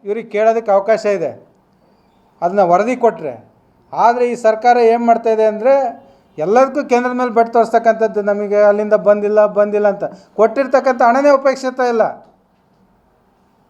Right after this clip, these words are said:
ಹಾಗಾಗಿ ಸರ್ಕಾರಕ್ಕೆ ಕೇಳ್ತೀನಿ, ಈಗಲೇ ಎಚ್ಚರಿಕೆ ತಗೊಂಡು, ನಮ್ಮ ಜಿಲ್ಲೆಯಲ್ಲೂ ಕೂಡ ಈಗಲೇ ಎಚ್ಚರಿಕೆ ತಗೊಂಡು,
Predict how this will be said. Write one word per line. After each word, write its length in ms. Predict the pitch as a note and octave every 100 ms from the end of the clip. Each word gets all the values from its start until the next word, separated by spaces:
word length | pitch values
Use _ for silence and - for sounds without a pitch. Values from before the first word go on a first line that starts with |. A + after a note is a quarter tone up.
| _ _ _ _ _ _ _ _ _ _ _ _ _ _ -
ಹಾಗಾಗಿ 480 | D3 G#3 A3+ A3+ A3+ G3+
ಸರ್ಕಾರಕ್ಕೆ 460 | F#3+ F#3 A3+ A3+ A3
ಕೇಳ್ತೀನಿ, 360 | G#3+ G#3+ A3 C4 C4 - _ _ _
ಈಗಲೇ 380 | E3+ G#3+ A3+ A3+ G#3
ಎಚ್ಚರಿಕೆ 380 | G#3 A3 G#3+ G#3+ A3
ತಗೊಂಡು, 340 | G#3 G#3+ B3 B3+ G3+
ನಮ್ಮ 120 | F#3 E3
ಜಿಲ್ಲೆಯಲ್ಲೂ 400 | F#3+ G#3+ A3 G#3+ A3
ಕೂಡ 120 | A3+ B3+ C4 C4 - - - F3
ಈಗಲೇ 220 | A3+ A#3+ A3+
ಎಚ್ಚರಿಕೆ 300 | A3 G#3+ F#3+
ತಗೊಂಡು, 240 | F#3+ F3